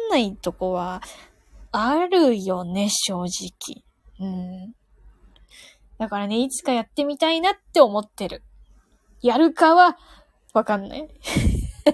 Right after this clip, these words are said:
<laughs> 思ってるっていうだけ。<laughs> うん。スペースやったことないんだよな。たまにね、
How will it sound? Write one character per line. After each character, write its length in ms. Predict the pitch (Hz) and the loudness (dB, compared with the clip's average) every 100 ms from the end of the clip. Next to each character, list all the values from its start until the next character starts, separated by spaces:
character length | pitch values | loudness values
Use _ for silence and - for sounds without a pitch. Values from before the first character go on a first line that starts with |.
| - | 0
<laughs> 960 | _ _ _ _ - - - - 494 - | _ _ _ _ -20 -14 -10 -6 -6 0
思 280 | 302 285 | 2 4
っ 80 | 339 | 2
て 180 | - 269 | 2 0
る 80 | 220 | 0
っ 40 | |
て 200 | - 233 | -4 -4
い 60 | 220 | -2
う 100 | 220 | 0
だ 140 | 208 | 0
け。 260 | 208 254 - _ - _ _ - - - - - - _ _ - - _ - - _ _ _ _ _ _ | 0 -2 -2 _ -20 _ _ -18 -10 -10 -10 -10 -10 _ _ -20 -20 _ -20 -20 _ _ _ _ _ _
<laughs> 800 | - - _ - - _ _ _ | -12 -12 _ -20 -20 _ _ _
う 40 | 285 | -14
ん。 680 | 202 202 190 180 214 240 - _ _ _ _ - - - _ _ _ _ | -10 -8 -8 -12 -14 -18 -20 _ _ _ _ -20 -20 -20 _ _ _ _
ス 160 | - - | -12 -10
ペ 140 | - | -10
ー 80 | 214 | -6
ス 180 | - 196 | -6 -6
や 60 | |
っ 40 | - | -12
た 220 | - 269 | -4 -2
こ 160 | 294 285 | -2 -2
と 140 | 277 | 0
な 100 | 247 | 2
い 60 | 240 | 0
ん 80 | |
だ 80 | 233 | 0
よ 80 | 208 | -2
な。 600 | 196 185 180 190 202 _ - - - _ _ _ _ _ _ _ | -2 -4 -4 -6 -12 _ -20 -20 -20 _ _ _ _ _ _ _
た 120 | - | -8
ま 160 | 320 415 | -4 -4
に 60 | 427 427 427 | -4 -4 -2
ね、 260 | 349 226 | -2 -4